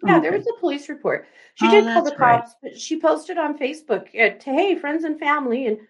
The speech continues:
Speaker 1: I have a cousin who was friends with her and friends with her on Facebook. And she said, "I remember
Speaker 2: That's
Speaker 1: that
Speaker 2: right.
Speaker 1: post very well. It was really weird." They live way out in the country.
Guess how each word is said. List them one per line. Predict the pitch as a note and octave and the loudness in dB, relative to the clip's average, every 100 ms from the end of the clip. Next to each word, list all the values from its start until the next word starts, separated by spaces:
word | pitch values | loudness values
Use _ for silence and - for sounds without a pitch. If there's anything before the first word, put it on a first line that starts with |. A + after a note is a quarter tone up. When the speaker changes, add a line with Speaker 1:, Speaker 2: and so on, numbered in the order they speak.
| _ _ - | _ _ 2
Speaker 1:
I | |
have | B3+ | 2
a | |
cousin | B3+ D4 D4+ D#4+ B3 | 2 -2 -2 -2 -2
who | A#3 A#3 A3+ | -2 -4 -6
was | - A3+ | -2 -2
friends | - C#4 G4+ | 2 0 0
with | G#3+ - | -4 -10
her | E3 | -10
and | D#3+ F#3 | -8 -2
friends | G#3+ | -2
with | G#3 G#3+ | -4 -8
her | G#3+ | -8
on | G#3 | -6
Facebook. | A#3+ D#4 - F3 | -6 -8 -8 -10
And | F3+ | -10
she | F3+ G3 | -14 -12
said, | G3 | 0
"I | C4+ | 4
remember | G#4 G#4 F4+ A4+ A#4 | 6 6 6 4 2
Speaker 2:
That's | |
Speaker 1:
that | - E3 | 2 0
Speaker 2:
right. | D#3+ | 0
Speaker 1:
post | G3 G#3 - | -2 -2 -6
very | B3 D4+ | -4 -2
well. | E4 G#4 A3+ | 4 6 4
It | - _ _ - | -2 _ _ 0
was | E4 | 0
really | A#3 A3 A3+ B3 | 0 0 2 2
weird." | D#4+ D#4+ E3 E3 _ _ - | 4 4 4 0 _ _ 4
They | A#3+ | 6
live | C#4 A#3+ | 6 2
way | F#3 F3 | 0 2
out | A3+ A#3+ | 4 2
in | G#3 | -2
the | G3+ | -6
country. | - E3+ - | -8 -10 -10